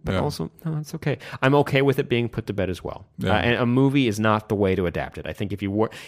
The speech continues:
Speaker 1: I, I'll say, if you wanted to do one more thing,
Speaker 2: Mm-hmm.
Speaker 1: adapt the series verbatim as a T V show.
Speaker 2: I
Speaker 1: H B O budget, I think you can do it. Twelve episodes, bing, bing, boom, you're done.
Speaker 2: Yeah.
Speaker 1: Don't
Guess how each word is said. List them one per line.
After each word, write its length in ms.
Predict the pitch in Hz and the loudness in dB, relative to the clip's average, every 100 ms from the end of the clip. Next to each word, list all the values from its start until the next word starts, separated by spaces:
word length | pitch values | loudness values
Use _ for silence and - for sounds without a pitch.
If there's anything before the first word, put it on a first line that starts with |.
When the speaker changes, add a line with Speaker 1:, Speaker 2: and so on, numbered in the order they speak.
| - - | -14 -12
Speaker 1:
I, 40 | - - - | -10 -8 0
I'll 160 | - 151 | 4 4
say, 380 | - 165 165 165 - _ - | 4 2 2 -2 -14 _ 0
if 160 | 143 | 2
you 100 | 147 | 4
wanted 460 | 127 131 156 165 156 | 6 6 4 2 -2
to 100 | 143 | -4
do 160 | 127 | 0
one 300 | 131 113 127 | 0 2 2
more 240 | 160 170 175 | 2 2 0
thing, 420 | - 175 180 196 - | 0 0 0 -2 -4
Speaker 2:
Mm-hmm. 260 | 101 107 110 - | -2 -2 -4 0
Speaker 1:
adapt 640 | 127 113 127 127 - - - - | 0 2 2 2 2 -6 -20 -10
the 140 | 107 | -8
series 720 | - - 123 151 214 202 - _ _ - _ _ _ - | -6 -2 0 0 -4 -8 -14 _ _ -20 _ _ _ -2
verbatim 600 | 123 185 185 135 127 151 - _ _ _ _ | 2 4 4 4 2 -4 -12 _ _ _ _
as 160 | 117 113 | -2 -2
a 40 | |
T 180 | 107 123 | -2 -2
V 140 | 101 | 0
show. 260 | 92 - 65 - - - | -2 -6 -8 -12 -8 2
Speaker 2:
I 160 | 127 | 6
Speaker 1:
H 60 | 160 | 6
B 80 | 170 | 6
O 80 | 165 | 6
budget, 380 | 147 139 147 - | 6 6 2 0
I 40 | |
think 200 | - 107 | -4 -2
you 80 | 139 | 0
can 140 | 190 | 0
do 200 | 180 180 | 4 6
it. 120 | 180 180 - _ - | 4 0 -10 _ -8
Twelve 220 | - 131 | 2 4
episodes, 600 | 165 - - 156 151 - - _ | 4 2 4 4 4 0 -12 _
bing, 120 | - 127 | -2 0
bing, 180 | 135 | 0
boom, 360 | 123 120 113 113 - _ _ | 2 0 0 -4 -12 _ _
you're 100 | 113 | -2
done. 280 | 107 69 - | 0 -2 -2
Speaker 2:
Yeah. 300 | 117 120 98 | 4 6 6
Speaker 1:
Don't 460 | 82 123 135 139 - | 4 4 4 2 -6